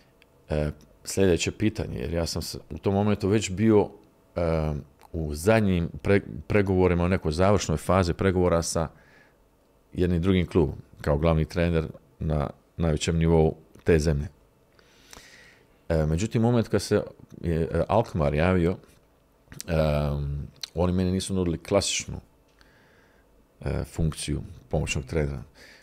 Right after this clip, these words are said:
Mislim da te funkcije ne postoje više. Em,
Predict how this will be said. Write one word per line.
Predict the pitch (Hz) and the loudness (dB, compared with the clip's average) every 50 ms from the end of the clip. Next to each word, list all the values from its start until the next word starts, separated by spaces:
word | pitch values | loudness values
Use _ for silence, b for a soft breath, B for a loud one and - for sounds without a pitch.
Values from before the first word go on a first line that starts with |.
| B B B | B B B
Mislim | 87 101 95 - 92 | -4 -4 -2 -2 -2
da | 90 82 | -2 0
te | - 90 82 | 0 0 0
funkcije | - 95 85 - - 78 | 0 -2 -4 -4 -4 -6
ne | 71 | -6
postoje | - - - - - 82 76 71 | -6 -8 -6 -2 2 2 2 2
više. | 73 - - - - - _ _ _ _ _ _ _ B B B B B B B B B B B B _ _ | 0 -6 -8 -8 -10 -12 _ _ _ _ _ _ _ B B B B B B B B B B B B _ _
Em, | - - 73 73 76 73 71 73 76 69 69 65 | -6 -4 -4 -2 -2 -2 -2 -4 -4 -6 -6 -8